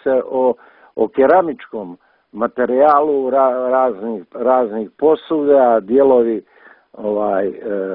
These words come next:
raznih slojeva, tako da, e, vi možete vidjeti slojeve iz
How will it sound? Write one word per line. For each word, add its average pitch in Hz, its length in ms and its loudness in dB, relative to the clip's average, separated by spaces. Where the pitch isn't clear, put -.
raznih 127 540 0
slojeva, 143 640 2
tako 117 440 0
da, 117 220 2
e, - 480 -20
vi 123 260 0
možete 147 480 0
vidjeti 156 600 0
slojeve 160 420 2
iz 127 60 -6